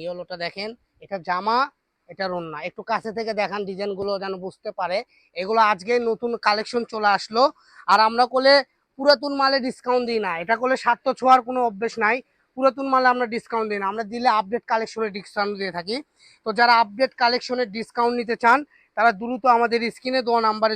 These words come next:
যোগাযোগ করবেন। এই যে এটা হলো রোনা, আর ওটার সঙ্গে এই যে এটা হলো বডি। আমি আপনাদেরকে এগুলো দেখাই দিচ্ছি এই জন্য, যার যেটা ভালো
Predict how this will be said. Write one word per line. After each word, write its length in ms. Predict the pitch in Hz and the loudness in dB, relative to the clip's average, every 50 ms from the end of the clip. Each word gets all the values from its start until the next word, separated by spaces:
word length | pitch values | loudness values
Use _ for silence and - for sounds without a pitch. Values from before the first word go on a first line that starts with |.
| 190 202 | -4 -4
যোগাযোগ 280 | 214 208 214 202 208 - _ | -4 -2 -2 -4 -6 -8 _
করবেন। 240 | 190 175 170 170 165 180 190 | -12 -10 -8 -8 -10 -10 -10
এই 40 | 180 | -10
যে 40 | 208 208 | -10 -10
এটা 100 | 180 208 214 | -8 -6 -6
হলো 140 | 220 220 226 220 | -6 -6 -6 -6
রোনা, 300 | 214 214 214 220 240 262 302 359 - _ _ _ _ _ _ 175 | -6 -6 -2 0 2 2 2 0 -4 _ _ _ _ _ _ -6
আর 80 | 180 190 | -6 -6
ওটার 180 | 190 190 214 - - | -6 -6 -8 -10 -10
সঙ্গে 220 | 214 214 208 208 208 | -10 -8 -8 -8 -8
এই 40 | 202 185 | -8 -8
যে 60 | 196 180 | -10 -10
এটা 100 | 180 185 | -8 -8
হলো 120 | 190 185 180 170 | -8 -8 -8 -8
বডি। 220 | 170 156 147 135 - _ _ _ - _ - - _ _ _ _ _ _ _ _ _ _ _ _ _ _ _ _ _ _ _ - - _ - 160 | -10 -12 -12 -16 -20 _ _ _ -20 _ -20 -20 _ _ _ _ _ _ _ _ _ _ _ _ _ _ _ _ _ _ _ -14 -14 _ -8 -4
আমি 120 | 185 202 220 | 0 0 0
আপনাদেরকে 420 | 208 196 233 214 226 233 214 226 240 233 | 0 0 -2 -4 -4 -4 -2 -2 -2 -2
এগুলো 180 | 226 220 240 233 208 208 | 0 -2 -4 -4 -2 -2
দেখাই 240 | 208 - - 226 226 208 | -4 -2 -2 -4 -4 -4
দিচ্ছি 200 | 226 - - 233 220 | -8 -10 -8 -8 -8
এই 60 | 214 180 | -6 -6
জন্য, 180 | 196 190 185 185 202 247 269 _ _ _ _ _ _ 131 | -8 -8 -8 -8 -8 -8 -10 _ _ _ _ _ _ -4
যার 220 | 196 185 202 - 220 208 | 0 2 2 2 2 0
যেটা 160 | 247 240 240 180 160 | -2 -4 -4 -2 -4
ভালো 160 | 175 202 | -4 -2